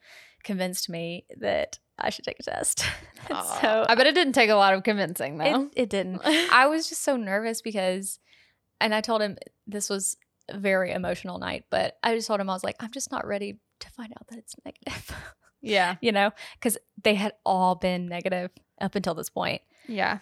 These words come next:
Speaker 1: And so I just, I was pr-, like, guarding my heart and my emotions in that sense, because I was like, "If it's no, I just need time
Speaker 2: Yeah.
Speaker 1: to process that."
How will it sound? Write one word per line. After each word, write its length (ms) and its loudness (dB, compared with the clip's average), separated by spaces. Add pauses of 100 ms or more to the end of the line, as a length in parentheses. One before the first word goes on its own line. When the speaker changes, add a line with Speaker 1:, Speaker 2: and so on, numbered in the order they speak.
(160)
Speaker 1:
And 200 -2
so 280 2
I 160 -2
just, 320 -6 (1080)
I 480 2
was 320 0
pr-, 140 -6 (340)
like, 340 0 (160)
guarding 400 4
my 140 2
heart 400 2
and 100 -2
my 140 0
emotions 760 -2 (380)
in 120 0
that 200 -2
sense, 240 -4
because 280 -4
I 80 -2
was 100 -6
like, 300 -6 (880)
"If 160 -2
it's 160 -4
no, 200 0
I 80 2
just 200 -4
need 200 -4
time 540 -4 (220)
Speaker 2:
Yeah. 480 0
Speaker 1:
to 160 -8
process 520 0
that." 280 2